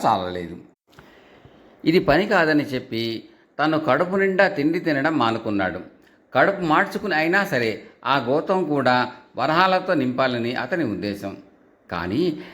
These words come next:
నెలల తరబడి వాడు అలా కడుపు మార్చుకుని ధనం కూడబెట్టినా అదే నిండలేదు. వాడు ఒకనాడు రాజును దర్శించి, "ప్రభు, చాలా కష్టంగా ఉన్నదండి, జీతం బొత్తిగా చాలటం లేదండి,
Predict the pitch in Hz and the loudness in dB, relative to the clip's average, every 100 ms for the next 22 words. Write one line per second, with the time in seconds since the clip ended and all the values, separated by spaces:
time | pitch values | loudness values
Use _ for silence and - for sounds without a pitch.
0 | - 113 123 156 220 226 202 190 190 160 | -10 0 4 4 4 2 0 0 0 -2
1 | 160 - 131 147 151 156 143 107 113 185 | -4 -6 0 0 2 2 2 0 -6 -6
2 | 170 151 151 156 143 143 120 104 147 156 | 0 0 0 -4 -2 -2 -4 -4 -4 -2
3 | 120 127 127 127 127 180 139 101 104 139 | -2 -2 -2 -4 0 0 0 -4 -4 0
4 | 147 107 123 110 87 87 - _ _ _ | 0 2 0 0 -2 -6 -14 _ _ _
5 | _ _ _ _ _ _ _ _ - 226 | _ _ _ _ _ _ _ _ -2 2
6 | 240 190 175 170 180 220 208 190 180 135 | 4 2 0 2 2 2 0 0 -2 0
7 | 127 165 190 135 123 139 151 226 196 147 | 0 0 -2 0 -2 -2 -6 -4 -2 -2
8 | 127 131 208 - - _ 143 147 180 202 | -2 -4 -8 -10 -20 _ 0 2 2 0
9 | 160 - 175 180 202 165 147 143 127 123 | -2 -6 -4 0 0 2 2 2 -2 -2
10 | 120 117 - - 110 170 220 202 160 - | -6 -8 -18 -10 -4 -2 -2 -2 -4 -8
11 | - 190 196 185 175 135 160 165 160 131 | -4 0 2 2 0 -2 -2 -2 -2 -2
12 | 120 117 113 117 | -4 -4 -6 -8